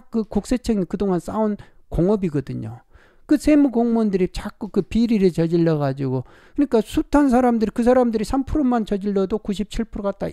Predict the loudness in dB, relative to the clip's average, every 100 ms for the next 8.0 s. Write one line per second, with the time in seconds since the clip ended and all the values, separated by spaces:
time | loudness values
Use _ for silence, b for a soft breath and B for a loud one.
0 | 2 4 4 2 0 -2 -8 -10 -16 -20
1 | _ -20 _ -20 _ _ _ -20 b b
2 | b b b -2 4 4 4 2 4 6
3 | 4 4 2 2 2 2 0 -4 b b
4 | b 2 4 6 4 2 -2 -4 -6 -2
5 | -2 -4 -10 -2 0 0 -2 -6 -8 -2
6 | 0 0 0 0 0 -2 -6 -4 -4 -2
7 | 0 2 2 2 2 0 -2 0 -2